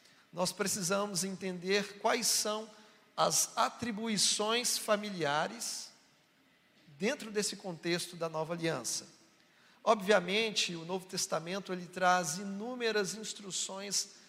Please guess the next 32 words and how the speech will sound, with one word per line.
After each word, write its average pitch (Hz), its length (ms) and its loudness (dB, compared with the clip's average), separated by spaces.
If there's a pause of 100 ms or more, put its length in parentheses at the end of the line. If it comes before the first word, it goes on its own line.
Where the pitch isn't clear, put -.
(120)
a 160 80 0
respeito 202 560 0
do 196 120 -12
contexto 190 640 -4
familiar, 185 680 0
mas 143 240 -6
nessa 202 380 2
manhã, 196 380 -4
de 185 80 -8
uma 185 100 -6
maneira 180 280 -2
específica, 180 920 -6 (400)
nós 160 220 -2
vamos 180 360 -4
nos 175 220 -4
ater 175 400 -2
nesse 180 300 -6
texto - 400 -8
clássico 185 600 -2
de 165 100 -10
Paulo 180 520 -2 (320)
aos 165 180 -6
Efésios, 165 600 -4
que - 140 -14
trata 202 420 -4
sobre 156 260 -12
família. 139 420 -8
Então, 202 220 -6
aqui 233 160 -4
a 220 60 -2
gente 202 200 -6
vai 208 320 2